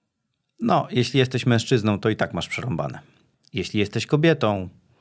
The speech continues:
to tylko w niektórych zawodach może zostać powołana albo pozostawiona do dyspozycji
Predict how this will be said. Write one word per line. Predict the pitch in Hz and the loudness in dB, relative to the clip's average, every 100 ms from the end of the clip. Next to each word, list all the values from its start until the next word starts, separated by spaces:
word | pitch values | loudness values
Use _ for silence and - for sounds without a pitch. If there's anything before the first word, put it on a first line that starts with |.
| _ _ _ _ | _ _ _ _
to | - | -2
tylko | 135 123 120 | -2 2 2
w | |
niektórych | 120 117 - 123 104 | 2 0 2 2 2
zawodach | 107 98 95 90 - | 0 2 0 0 0
może | 95 92 | -4 -2
zostać | 95 - 95 | -6 -6 -8
powołana | - 98 95 95 101 110 113 - | -4 -2 0 4 4 4 0 0
albo | 98 113 117 101 87 85 101 151 - - _ _ - | 2 4 4 4 2 2 2 0 -8 -20 _ _ -6
pozostawiona | 110 107 - 110 113 101 | -2 -2 0 2 2 2
do | |
dyspozycji | 98 101 - 104 104 - - | 0 -2 -2 -2 -2 -6 -12